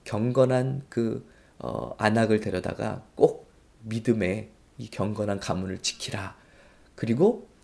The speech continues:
하나님께서 리브가를 선물로 주시잖아요. 그 창 내내 그 만남을 위한 기도가 있어요. 여러분, 그거, 그것과 마찬가지로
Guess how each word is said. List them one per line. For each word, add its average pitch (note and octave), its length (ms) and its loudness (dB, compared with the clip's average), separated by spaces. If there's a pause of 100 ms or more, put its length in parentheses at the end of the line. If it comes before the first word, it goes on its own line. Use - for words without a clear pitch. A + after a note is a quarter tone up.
하나님께서 A2+ 580 -2
리브가를 G#2+ 800 0 (120)
선물로 C3+ 460 0
주시잖아요. - 560 -8 (680)
그 E3 240 2
창 F#3 340 2
내내 C3 500 4 (920)
그 - 120 2
만남을 C3 640 4
위한 A#2 200 4
기도가 - 360 -4
있어요. - 280 -12 (600)
여러분, C3+ 180 6
그거, D#3+ 400 2
그것과 C#3+ 360 2
마찬가지로 G#2 760 -6